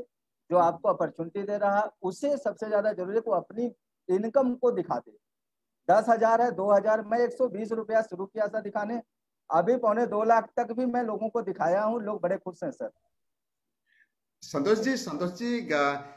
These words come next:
Speaker 2: आप ये बताइए कि आप, अ, जब मोदी केयर से ज्वाइन किया तो सर पहले आपका income कितना था? जो भी नौकरी करते थे income कितना था?
Speaker 1: सर, पच्चीस हजार था।
Speaker 2: पच्चीस हजार सभी दो ढाई लाख हो गया।
Speaker 1: सर, सर।
Speaker 2: So, अ,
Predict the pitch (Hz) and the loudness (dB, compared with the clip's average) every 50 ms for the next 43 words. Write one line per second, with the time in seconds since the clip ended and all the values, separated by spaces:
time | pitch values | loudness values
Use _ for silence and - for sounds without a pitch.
0 | - _ _ - 208 214 320 294 247 247 - 185 202 247 247 247 262 233 240 220 | -20 _ _ -6 -4 -4 -2 0 0 2 2 4 4 4 2 2 2 2 2 0
1 | 208 - - - 220 208 196 185 180 196 226 220 202 151 151 175 202 254 247 - | -2 -6 -6 -4 -2 -2 -2 -2 -4 -4 -4 0 0 0 0 0 -2 -2 -2 -2
2 | 262 165 147 151 165 220 233 233 247 247 247 240 262 247 - - 156 151 175 254 | -2 0 2 2 2 2 0 -4 -6 -6 -4 -4 -4 -4 -2 0 0 2 2 2
3 | 269 262 269 262 254 240 220 247 254 233 220 233 226 233 240 233 226 226 202 180 | 0 0 0 -2 -2 -2 -2 -4 -4 -6 -6 -6 -6 -6 -6 -4 -4 -4 -4 -2
4 | 208 202 226 240 220 202 185 180 208 220 - 196 170 165 175 180 190 185 185 214 | -2 -2 -2 -2 -2 -2 -2 -2 -2 -4 -4 -4 -4 -4 -4 -4 -4 -4 -4 -4
5 | 226 208 190 190 190 226 226 208 220 240 311 - - - - 196 202 202 - 196 | -6 -6 -6 -6 -6 -6 -6 -4 -6 -6 -8 -10 -6 0 0 2 2 0 -2 -8
6 | - 214 214 196 - 190 165 156 131 120 - - - - _ _ _ _ _ _ | -8 -8 -10 -6 -6 -4 -2 -2 -2 -2 -4 -10 -20 -20 _ _ _ _ _ _
7 | _ - 151 - 233 247 202 185 196 190 208 226 175 - 202 185 180 226 202 - | _ -6 -4 -4 -2 -2 -2 0 0 0 0 0 0 0 -2 -2 -2 -2 -2 -2
8 | 208 165 170 165 160 160 165 160 - 156 135 120 127 127 120 120 120 120 - - | 0 2 2 2 4 2 2 0 -2 -4 -4 -4 -2 -4 -4 -6 -8 -12 -16 -20
9 | _ _ _ _ - 143 135 - _ - - - - _ _ _ _ - - - | _ _ _ _ -6 -4 -4 -6 _ -12 -16 -16 -16 _ _ _ _ -18 -4 0
10 | 175 175 170 175 175 175 175 175 170 165 175 185 - - - | 2 4 6 6 4 2 2 0 0 0 0 0 -2 -4 -10